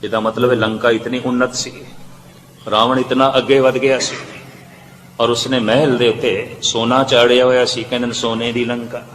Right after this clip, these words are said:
ਸ਼ਿਵ ਜੀ ਦਾ ਉਪਾਸ਼ਕ ਸੀ ਪੱਕਾ। ਚਾਰੇ ਵੇਦ ਉਸ ਨੂੰ ਜ਼ਬਾਨੀ ਕੰਠ ਸਨ, ਔਰ ਬਿਨਾਂ ਮਨ ਦੀ ਇਕਾਗਰਤਾ ਤੋਂ ਕੰਠ ਨਹੀਂ ਹੋ ਸਕਦੇ।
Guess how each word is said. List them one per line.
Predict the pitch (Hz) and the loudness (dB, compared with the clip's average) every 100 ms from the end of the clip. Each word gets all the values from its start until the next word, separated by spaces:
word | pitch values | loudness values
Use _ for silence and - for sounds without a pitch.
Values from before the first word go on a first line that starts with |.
| - - - - - - - - - - - - - - - - - - - | -20 -20 -20 -20 -20 -20 -20 -20 -20 -20 -20 -20 -20 -20 -20 -20 -20 -20 -10
ਸ਼ਿਵ | - 180 196 | 0 0 2
ਜੀ | 202 | 0
ਦਾ | 208 | 6
ਉਪਾਸ਼ਕ | 190 143 123 120 135 - | 6 8 6 4 2 -6
ਸੀ | - 90 - - - - | -8 -12 -14 -18 -20 -4
ਪੱਕਾ। | 117 - 107 - - - - - - - - - - - - - - - - - - - - - | -4 -4 -10 -10 -18 -20 -20 -20 -20 -20 -20 -20 -20 -20 -20 -20 -20 -20 -20 -20 -20 -20 -20 0
ਚਾਰੇ | 160 165 185 190 | 6 6 6 2
ਵੇਦ | 131 123 143 | 2 4 4
ਉਸ | 151 139 - | 2 -4 -4
ਨੂੰ | 147 | -4
ਜ਼ਬਾਨੀ | 127 113 117 123 123 | -2 0 0 0 -4
ਕੰਠ | 120 120 110 | -2 -4 -4
ਸਨ, | - 82 78 - - - - - - - - - - - - - - - - - - - | -10 -10 -14 -20 -20 -20 -20 -20 -20 -20 -20 -20 -20 -20 -20 -20 -20 -20 -20 -20 -20 -10
ਔਰ | 131 127 | -8 -8
ਬਿਨਾਂ | - 139 165 170 | -4 0 2 2
ਮਨ | 117 131 151 | 4 2 2
ਦੀ | 143 135 | -2 -2
ਇਕਾਗਰਤਾ | 123 120 123 123 131 131 | -4 2 2 4 0 0
ਤੋਂ | 120 113 | 0 -2
ਕੰਠ | - 113 107 | -2 -4 -6
ਨਹੀਂ | 104 107 | -6 -4
ਹੋ | 82 | -6
ਸਕਦੇ। | 78 71 76 87 | -8 -10 -12 -14